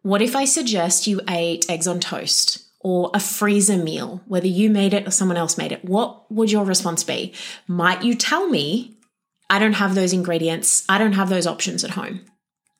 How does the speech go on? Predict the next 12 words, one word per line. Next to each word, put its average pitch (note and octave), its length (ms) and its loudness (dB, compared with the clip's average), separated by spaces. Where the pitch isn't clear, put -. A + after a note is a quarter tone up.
So - 160 2
whatever C#4 380 2
your F#4 220 2
barriers G#3 520 2
are, - 320 -4
time, G3+ 560 0
lack A3+ 500 0
of G#3+ 80 -2
hunger A3+ 460 2
cues, F3 420 -4
overwhelm, G3 680 2
distraction, G3+ 960 0